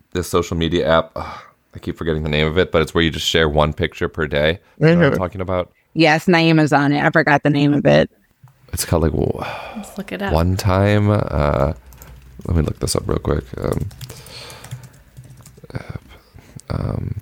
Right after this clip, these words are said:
Speaker 3: Is it Be Real?
Speaker 1: Be Real, yeah. Yeah, my cousin who has a, a teenage daughter doesn't allow her on any social media apps, um, except this one called Be Real, which is kind of streamlined,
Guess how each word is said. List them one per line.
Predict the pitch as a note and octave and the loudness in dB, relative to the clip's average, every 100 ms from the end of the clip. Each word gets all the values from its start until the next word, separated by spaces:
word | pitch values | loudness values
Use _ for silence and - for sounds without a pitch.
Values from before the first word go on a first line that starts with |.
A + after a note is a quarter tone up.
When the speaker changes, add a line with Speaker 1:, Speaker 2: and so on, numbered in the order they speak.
| _ - - - | _ -20 -20 0
Speaker 3:
Is | A3 G#3 | 2 2
it | - F#3 | 0 0
Be | G3+ G#3 | 2 2
Real? | F#3+ F#3 F#3+ A#3 G#4+ - - - _ - | 2 0 0 -2 -4 -10 -20 -20 _ -4
Speaker 1:
Be | G2+ A2+ | 0 4
Real, | F#2+ D#2+ C2 - | 4 4 0 -2
yeah. | D#2+ D2 C#2 _ _ _ _ _ - F#2 | 2 2 0 _ _ _ _ _ -16 -2
Yeah, | G#2 | 0
my | F2 F2+ | 2 0
cousin | - A2 G2+ F#2+ F2+ | 2 0 2 -2 -2
who | F2+ | 2
has | F2+ E2+ F2 | 4 4 4
a, | D#2 | 2
a | C#2+ | 2
teenage | - F2+ D#2+ - | -2 0 0 2
daughter | E2 D#2+ D#2+ - - - | 2 4 2 0 -18 -2
doesn't | G#2 G#2 G2+ | 0 0 2
allow | F#2 F2+ | 4 4
her | F2+ F2+ E2+ - - | 4 4 4 0 -2
on | D#2+ D2+ - | 0 0 0
any | F#2 F2 F2 - _ | 0 2 0 -4 _
social | - G2 F2 | -2 0 0
media | D#2+ E2 D#2+ | 0 2 2
apps, | C#2+ D2+ - - - - - - | 4 2 0 -12 -14 -16 -16 0
um, | D#2 D2+ D2 - - | 2 2 -2 -8 -6
except | - F#2+ | -2 -2
this | - F2 | -2 0
one | E2+ | 0
called | F2 D#2 C2+ | 2 0 2
Be | E2+ D#2 | 0 2
Real, | D#2 D#2 F#2 G2 - - - | 4 6 4 2 -14 -20 -6
which | E2+ - | -2 0
is | D#2+ | 0
kind | - F#2 D#2+ | 0 0 0
of | |
streamlined, | C#2 - F2+ E2+ F2 F2 F2 F2 | -4 0 2 4 4 4 2 0